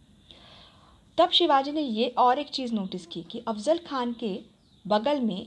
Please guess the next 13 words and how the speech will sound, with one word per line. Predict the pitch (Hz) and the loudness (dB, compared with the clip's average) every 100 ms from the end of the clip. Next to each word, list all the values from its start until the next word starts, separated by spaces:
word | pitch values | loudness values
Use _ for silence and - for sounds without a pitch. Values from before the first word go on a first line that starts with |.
| - 226 | -6 -2
एक | 233 - - _ - | -2 -6 -20 _ 0
आर्म्ड | 240 254 311 311 311 | 2 2 0 -2 -6
सोल्जर | - 226 220 240 226 | -4 -2 2 2 2
था, | 208 185 190 - _ _ | 0 -8 -10 -16 _ _
हथियार | 214 208 220 220 220 254 | -12 -6 2 4 4 2
बंद | 202 190 214 220 330 | -2 -4 -2 -4 -6
सिपाही | - 214 196 190 214 220 | -8 -4 -2 -2 -2 -6
था, | - 170 185 - - - | -8 -14 -14 -20 -20 -16
जिसका | 262 - 339 | -14 -2 2
नाम | 302 226 202 | 2 2 0
था | 220 | -4
बड़ा | 185 170 190 | -4 -4 -4
सैयद। | 185 165 156 - | -8 -8 -8 -10